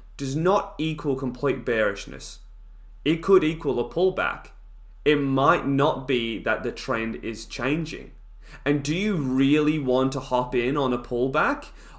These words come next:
Or do you want to wait for that market to continue going in the direction it was supposed to go in the first place? Right? And we all know that the answer to that rhetorical question is hop in on the trade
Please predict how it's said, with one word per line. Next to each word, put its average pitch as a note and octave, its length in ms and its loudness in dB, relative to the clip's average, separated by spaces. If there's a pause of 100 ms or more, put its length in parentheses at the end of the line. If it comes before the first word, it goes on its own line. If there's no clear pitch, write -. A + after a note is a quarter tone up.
Or C3+ 140 4
do C3+ 140 2
you E3+ 160 2
want D3 140 6
to C3 60 8
wait B2 520 4
for C3+ 140 -6
that B2 260 4
market B2 760 0
to B2 100 -6
continue B2+ 800 -2
going A#2+ 460 4
in A2 80 -4
the A2 80 -2
direction A2 560 -2
it - 40 -10
was - 100 -12
supposed - 340 -10
to G#2+ 60 -12
go F2+ 200 -6
in F2 120 -8
the E2 60 -12
first - 300 -12
place? - 300 -14 (920)
Right? C#3 200 -2 (600)
And C3+ 120 2
we D3+ 100 6
all C#3+ 160 6
know A#2+ 480 2
that A2 160 -6
the A#2+ 80 0
answer C3 260 0
to G#2+ 60 -14
that - 420 -2
rhetorical A#2+ 440 2
question E3+ 500 2 (280)
is D3+ 240 2 (520)
hop B3 260 0
in G3+ 100 6
on E3 140 2
the C3+ 80 2
trade D3 540 4